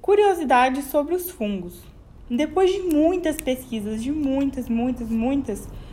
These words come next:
somente em mil novecentos e sessenta e nove os fungos foram considerados organismos diferentes das plantas, sendo, portanto, classificados num reino específico, um reino só deles, chamado reino fungi.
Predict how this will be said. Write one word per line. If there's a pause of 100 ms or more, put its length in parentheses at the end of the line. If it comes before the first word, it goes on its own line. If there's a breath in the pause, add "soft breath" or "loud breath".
(100)
somente
em
mil
novecentos
e
sessenta
e
nove (720 loud breath)
os
fungos
foram
considerados (100)
organismos
diferentes
das
plantas, (760 soft breath)
sendo,
portanto,
classificados (340 loud breath)
num
reino
específico,
um
reino
só
deles,
chamado
reino
fungi.